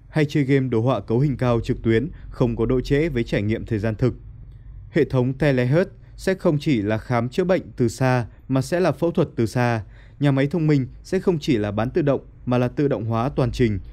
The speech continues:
Học tập trực tuyến sẽ không chỉ là tiếp cận với tri thức nhân loại mà còn là tham gia trực tiếp vào các nghiên cứu khoa học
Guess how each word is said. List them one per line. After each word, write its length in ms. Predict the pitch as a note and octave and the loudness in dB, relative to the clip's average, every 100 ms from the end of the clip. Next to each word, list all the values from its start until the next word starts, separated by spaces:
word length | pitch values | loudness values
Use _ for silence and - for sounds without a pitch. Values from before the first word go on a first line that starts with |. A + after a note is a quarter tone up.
| - - - | -12 -8 -2
Học 160 | C#3+ - | -2 0
tập 120 | C3+ - | -2 0
trực 120 | C3+ - | -2 0
tuyến 220 | A#2+ A#2+ | 2 2
sẽ 140 | C#3 F#3+ | 0 -2
không 180 | - C3+ | 0 0
chỉ 100 | - | 0
là 100 | G2+ G2 | 0 0
tiếp 100 | E3+ - | -2 0
cận 180 | D3+ - | 0 0
với 120 | G#2 - | 0 2
tri 100 | C3+ | 2
thức 160 | F#3 E3 | 2 2
nhân 140 | C3+ B2 | 4 4
loại 200 | B2+ - G#2 - | 4 2 0 -2
mà 140 | C3+ C3+ | -2 0
còn 340 | C3+ C3 B2 | 2 0 2
là 80 | B2 | 0
tham 200 | C#3 C3 | 0 0
gia 120 | C3+ | 0
trực 240 | B2+ B2+ - | 0 -2 0
tiếp 140 | G3+ - - - | 0 -2 -6 -2
vào 120 | C3 | 0
các 200 | F#3+ E3+ | 0 0
nghiên 160 | D#3+ | 0
cứu 260 | B2+ A#2+ B2 | 2 0 0
khoa 160 | D3 D3+ | 0 2
học 280 | C#3 G#2 | 2 0